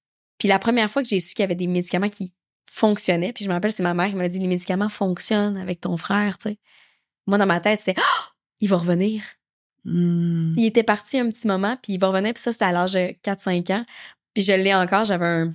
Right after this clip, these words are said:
Speaker 1: sais, dans le temps, des petits cahiers noirs avec crayon gel. Puis je l'avais écrit,
Speaker 2: Oui.
Speaker 1: j'avais dit, « Mon frère prend une médication. » Je pense que j'avais déjà avoir six ans. Puis alors peut-être qu'il va revenir comme il était avant, quand on jouait comme, tu sais, un frère et une sœur.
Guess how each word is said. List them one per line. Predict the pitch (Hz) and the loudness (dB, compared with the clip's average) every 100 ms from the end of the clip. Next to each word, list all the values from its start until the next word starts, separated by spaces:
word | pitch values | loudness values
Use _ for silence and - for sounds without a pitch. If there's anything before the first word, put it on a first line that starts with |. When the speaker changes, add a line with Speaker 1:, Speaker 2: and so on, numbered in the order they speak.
| - | -8
Speaker 1:
sais, | - | -4
dans | 320 | -2
le | |
temps, | 202 | 0
des | 190 | 0
petits | 160 - | 0 0
cahiers | 170 190 | 2 4
noirs | 208 170 175 202 202 | 4 4 4 4 2
avec | 180 170 | 0 0
crayon | - 214 180 165 | 0 0 2 0
gel. | 170 160 180 190 185 _ _ _ | 0 0 0 -2 -4 _ _ _
Puis | - | -2
je | 202 | 2
l'avais | 190 190 | 4 2
écrit, | 190 226 | 2 2
Speaker 2:
Oui. | 262 | 2
Speaker 1:
j'avais | 220 190 | 2 0
dit, « | 202 | 0
Mon | 196 185 | -2 -2
frère | - 226 | 0 0
prend | - 208 | 0 -4
une | 196 | -2
médication. » | 185 180 - 185 175 208 226 - - - - _ - | -4 -4 -2 -2 -2 -2 -4 -8 -20 -20 -20 _ -10
Je | 156 | -6
pense | 202 | -2
que | 190 | 0
j'avais | 170 | 2
déjà | 170 185 | 4 4
avoir | 190 | 4
six | 196 190 | 0 -2
ans. | 190 | -4
Puis | - - _ _ _ | -8 -16 _ _ _
alors | 202 185 185 | 0 0 2
peut-être | 190 208 247 | 0 2 0
qu'il | 254 185 | -2 -4
va | |
revenir | 180 180 196 226 | -2 0 -2 -2
comme | 202 185 | 0 0
il | 180 | 0
était | 180 262 | 0 0
avant, | 233 202 220 - _ _ _ _ - | 0 -2 -4 -8 _ _ _ _ 0
quand | 190 196 | 2 4
on | 185 | 2
jouait | 185 185 190 208 220 | 2 2 2 0 -2
comme, | 190 180 175 175 | -2 0 -2 -4
tu | _ _ - | _ _ -2
sais, | 196 | 0
un | 190 | 2
frère | 202 202 196 | 2 2 2
et | |
une | 180 | -2
sœur. | 165 185 196 | 0 0 -2